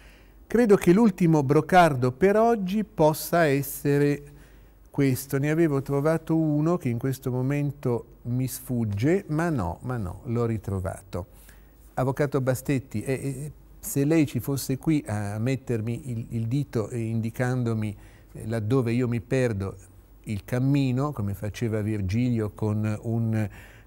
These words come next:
mm, letterato di cui adesso mi sfugge il nome, ecco, io certamente non sentirei così tanto la sua mancanza.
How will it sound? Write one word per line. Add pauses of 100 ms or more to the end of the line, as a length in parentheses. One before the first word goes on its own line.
mm,
letterato
di
cui
adesso
mi
sfugge
il
nome,
ecco,
io
certamente
non
sentirei
così
tanto
la
sua
mancanza.